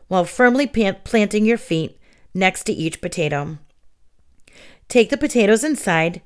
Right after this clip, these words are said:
cook according to your favorite recipe, and then eat. All right, that is that. And <clears throat>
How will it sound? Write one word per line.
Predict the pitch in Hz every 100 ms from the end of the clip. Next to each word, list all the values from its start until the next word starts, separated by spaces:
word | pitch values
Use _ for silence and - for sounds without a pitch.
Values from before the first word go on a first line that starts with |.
| - - _ _
cook | - 254 -
according | 175 220 226 247
to | 226 196
your | 175
favorite | 196 165 175
recipe, | 220 285 - - 156 160 160 - - - -
and | 165 165
then | 180 208
eat. | 156 - - - - - _ - _ - - -
All | 175 175
right, | 190 294 247 - -
that | 170 165 -
is | 190 175
that. | 220 233 349 359 - - - - - - - - -
And | 214 156 123 - - 285 285
<clears throat> | 302 262 180 156 170